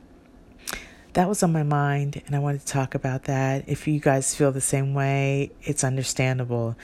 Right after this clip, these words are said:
that this is a weird thing to do, um, especially for someone who grew up with a mother who valued, um, eating lots of fruits and vegetables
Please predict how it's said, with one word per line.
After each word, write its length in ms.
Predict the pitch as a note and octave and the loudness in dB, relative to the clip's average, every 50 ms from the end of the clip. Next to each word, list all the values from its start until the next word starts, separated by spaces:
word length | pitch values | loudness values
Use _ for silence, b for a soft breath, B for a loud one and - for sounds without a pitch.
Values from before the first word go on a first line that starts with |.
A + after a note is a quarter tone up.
| B B B B B B B | B B B B B B B
that 260 | - C3 B2 - - | -6 -6 -6 -6 -2
this 180 | - C#3+ C3 - | 0 0 2 2
is 140 | C3+ B2+ C3+ | 0 0 0
a 80 | C3+ | 0
weird 260 | B2+ C3+ B2+ B2+ B2 - | 0 2 0 0 0 -2
thing 220 | - B2+ A#2+ B2 | -2 -4 -4 -4
to 140 | B2 - B2+ | -2 -4 -4
do, 480 | B2 - B2 A#2+ A#2 A2 A2 A2 A2+ B2 B B B B B B B B B B - - - - - - | -2 0 0 0 0 0 -2 -4 -8 -10 B B B B B B B B B B -20 -20 -20 -20 -18 -6
um, 540 | - D3 C#3 C3 B2+ B2+ B2 B2+ B2 B2+ - - | -2 0 0 0 0 -2 -4 -6 -6 -10 -8 -6
especially 520 | C#3+ - - - C#3 C3+ - - D3 C#3 C3 | -6 -2 2 2 0 0 0 0 0 0 0
for 240 | - - C3+ B2+ | 0 0 0 0
someone 380 | B2+ - - C3+ C3 C3 C3 B2+ | 0 0 -2 0 0 0 -2 -2
who 140 | B2 C3 C3+ | -2 -4 -6
grew 320 | C3+ - - C3+ C3 B2+ | -8 -4 0 2 2 2
up 180 | B2+ B2 - - | 2 2 0 -4
with 140 | C3 - C#3 | -4 -2 -2
a 60 | C3+ | -2
mother 580 | C3 C3 C3+ C3+ C3 - B2 B2 B2 B2 B2 | -2 -2 -2 -2 0 2 2 2 2 0 0
who 520 | A#2+ B2 C3+ C3+ C3+ C3+ C3+ C3+ C3+ C#3 D3+ | 0 0 0 2 0 0 0 -2 -4 -6 -6
valued, 920 | D#3+ D3 C#3+ B2 A2 A2+ A2+ A#2 A#2+ A#2+ A#2+ B2 A#2+ A#2+ A#2+ A#2+ A#2+ - - - - | -4 -2 0 0 2 0 0 0 0 0 0 0 0 0 -2 -4 -6 -8 -10 -4 -2
um, 260 | C#3+ C3+ C3 C3 C3+ - | 0 0 0 -2 -4 -2
eating 320 | - F3 E3+ F3+ F3+ F3+ | 0 0 2 2 2 2
lots 440 | F#3 F#3+ F3+ - - - - - - | 0 0 -2 -2 -6 -6 -6 -4 -2
of 120 | E3+ D#3+ | -4 -4
fruits 360 | - - D3+ D3 C#3+ - - | -4 -4 -4 -4 -4 -4 -6
and 120 | - C#3 C3 | -6 -4 -2
vegetables 880 | C#3+ C#3 C#3 - - - C#3+ - D3+ C#3+ C#3 C#3 C#3 C3+ C#3 - - | -2 -2 -2 -2 -6 -8 -6 -4 -4 -2 -2 -4 -4 -6 -8 -8 -10